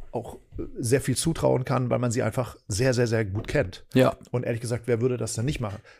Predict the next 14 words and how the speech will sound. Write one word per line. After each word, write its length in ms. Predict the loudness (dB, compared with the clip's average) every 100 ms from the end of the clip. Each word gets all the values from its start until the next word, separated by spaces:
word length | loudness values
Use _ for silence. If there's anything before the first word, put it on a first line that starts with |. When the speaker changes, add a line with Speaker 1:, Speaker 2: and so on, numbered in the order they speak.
| -10
Speaker 1:
Man 160 | -4 0
muss 220 | 0 0
natürlich 400 | -2 2 0 2
aufpassen, 500 | 0 2 0 0 0 0
wo 180 | 2
da 400 | 4 4 2 -2 -10 -2
wirtschaftliche 460 | -2 0 0 2
Abhängigkeiten 560 | 4 2 0 -2 -4 -4
entstehen. 380 | -10 -8 -8 -10 -8 2
Speaker 2:
Ja. 160 | 2 2 -6 -8 -16 -12 -4
Speaker 1:
Wenn 140 | 2
der 140 | 2
nicht 160 | 2 0
performt, 580 | -2 2 2 2 -6